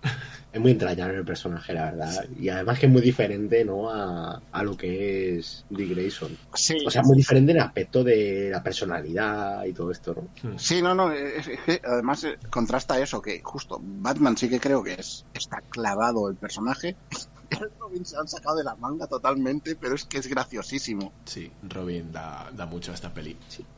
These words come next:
Speaker 2: Es muy chulo el personaje y además como una mezcla, porque le ponen las gafitas y el pelo así, con la chica Robin de Frank Miller, eh,
Speaker 1: Sí.
Speaker 2: una mezcla, sí, ¿verdad?
Speaker 1: De hecho, yo cuando veía los carteles promocionales antes de ver la peli y tal, yo pensaba que iban a tirar por esa Robin.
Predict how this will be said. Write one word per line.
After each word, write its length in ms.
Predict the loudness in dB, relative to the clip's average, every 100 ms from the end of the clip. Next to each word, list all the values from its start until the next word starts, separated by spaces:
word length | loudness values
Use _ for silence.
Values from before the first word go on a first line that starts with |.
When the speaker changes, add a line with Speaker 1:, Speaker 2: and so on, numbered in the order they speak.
| -12
Speaker 2:
Es 120 | -4 0
muy 140 | 0
chulo 220 | 2 2
el 60 | 2
personaje 540 | 0 -4 -8 -2 -2
y 180 | 0 0
además 260 | 0 0 -4
como 160 | -6 -2
una 120 | 0
mezcla, 360 | 0 0 -2
porque 180 | 0 0
le 40 | 0
ponen 220 | 0 0
las 100 | 0
gafitas 400 | 0 0 -2 -2
y 40 |
el 40 | 0
pelo 180 | 2 0
así, 260 | -2 -6 -6 2
con 200 | 4 6
la 160 | 2 0
chica 360 | -2 4 4
Robin 500 | 4 2 4 4 4
de 640 | 6 6 6 6 4 4 0
Frank 200 | 0 0
Miller, 360 | 2 2 2 0
eh, 240 | -2 -2 0
Speaker 1:
Sí. 260 | 2 2 2
Speaker 2:
una 200 | 2 2
mezcla, 320 | 0 -2 -8 -6 -8 -12 -10
sí, 60 |
¿verdad? 320 | -2 0 0 -2 -8
Speaker 1:
De 140 | -2
hecho, 180 | 0 2
yo 160 | 0 2
cuando 260 | 2 2
veía 400 | 0 0 2 0 0
los 580 | -2 -4 -4 -4 -6
carteles 540 | -8 -8 -6 -6 -8 -8
promocionales 640 | -10 -10 -10 -8 -6 -8
antes 200 | -10 -8
de 60 | -6
ver 140 | -6
la 120 | -8
peli 180 | -8 -8
y 20 | -6
tal, 200 | -8 -8
yo 160 | -6
pensaba 440 | -6 -4 -4 -4 -4
que 80 |
iban 160 | -6 -6
a 80 | -8
tirar 320 | -8 -10 -10
por 280 | -12 -10 -10
esa 200 | -10 -10
Robin. 260 | -12 -14